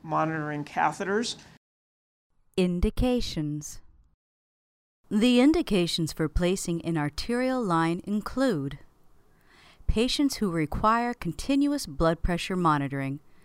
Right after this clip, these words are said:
Speaker 2: such as those who are hemodynamically unstable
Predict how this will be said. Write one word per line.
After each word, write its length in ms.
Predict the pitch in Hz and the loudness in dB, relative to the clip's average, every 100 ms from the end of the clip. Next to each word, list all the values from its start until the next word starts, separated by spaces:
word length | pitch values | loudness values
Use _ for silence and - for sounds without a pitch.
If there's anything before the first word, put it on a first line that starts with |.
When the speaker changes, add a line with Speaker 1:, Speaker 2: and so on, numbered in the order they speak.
| - | -20
Speaker 2:
such 420 | - - 175 175 208 | -12 -4 -2 -2 -4
as 180 | 196 | -4
those 460 | - 160 147 170 - - | -2 0 0 -2 -6 -10
who 420 | - 147 147 262 285 - - - - - - - | -4 -2 -2 -4 -8 -14 -20 -20 -20 -20 -20 -2
are 100 | 214 | 0
hemodynamically 1120 | 226 - 339 330 247 214 196 190 196 - 202 202 | 2 2 4 4 4 2 2 2 0 -2 -2 -2
unstable 840 | 196 196 - - 240 233 165 131 | -2 -2 -2 -4 -2 -2 -2 -4